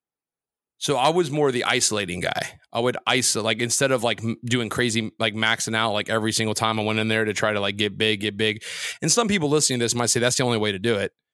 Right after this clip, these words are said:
Some people s-, listening to this might suggest, you know, working more and isolating and being very deliberate with your reps is a better way of going about it. But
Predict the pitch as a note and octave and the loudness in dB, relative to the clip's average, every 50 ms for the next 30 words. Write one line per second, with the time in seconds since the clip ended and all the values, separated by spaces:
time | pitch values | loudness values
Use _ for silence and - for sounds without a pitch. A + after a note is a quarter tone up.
0 | _ _ _ _ _ _ _ _ _ _ _ _ _ _ _ - - D3+ C#3+ C3+ | _ _ _ _ _ _ _ _ _ _ _ _ _ _ _ -4 -2 0 0 0
1 | C#3 C3+ B2 A#2+ - - - C3 B2 - - B2 A2+ A#2 A#2+ A2+ - - B2 A#2+ | 0 0 0 0 -2 -2 -2 0 0 2 2 2 2 2 2 2 2 0 0 0
2 | A2+ A2+ A#2 A#2 A2+ - - - - A#2 G#2 A#2+ A#2 A#2 G#2+ - - - - A#2+ | 0 0 0 0 -2 -2 -2 -2 0 2 2 4 4 4 4 2 0 0 0 0
3 | A#2+ A2 G#2 G#2 G#2 G#2+ G#2 A#2+ B2 A#2 - B2+ A#2+ A2+ A2+ A2+ A2+ A2+ A2+ A2 | 0 2 2 0 -2 -2 0 0 0 0 0 -2 -2 0 0 2 2 2 2 2
4 | G#2+ A2 - - A2+ A#2 A#2 - - A2 G#2+ G#2+ G#2+ G#2+ G#2+ G#2+ G#2 G#2 G#2 G2+ | 0 -2 -4 -2 0 0 2 2 0 0 0 0 0 0 0 0 0 -2 -2 -2
5 | G2 A2+ A2 G#2+ G#2 G2+ A2 G#2+ G#2+ G2 G#2+ G#2 G#2 A2 A#2 A#2 - G#2+ G#2+ D2+ | 0 0 0 0 0 0 0 -2 -2 -2 -4 -4 -2 0 0 0 0 -2 -2 -2
6 | F2 G#2+ - - G#2 G2 G#2 G#2 G2+ G2+ - - - - - - - _ _ _ | -4 -6 -4 -4 -2 -2 0 0 0 -2 -2 -2 -2 -2 -2 -4 -8 _ _ _
7 | _ _ _ _ _ _ _ _ _ _ _ _ _ _ _ _ _ _ _ _ | _ _ _ _ _ _ _ _ _ _ _ _ _ _ _ _ _ _ _ _
8 | _ A#2 G#2 A2+ G#2 F#2 A2 A2 G#2 G#2 G#2 G#2 G2+ G2+ G2+ G2+ G#2+ G#2 G#2 G2+ | _ -2 -2 -2 0 2 2 2 2 2 2 2 2 2 0 0 0 -2 -2 -2
9 | F#2+ G2+ G2+ G2+ G#2 G#2 G2+ G2+ B2 B2 - | -2 0 0 0 0 -2 0 0 0 0 0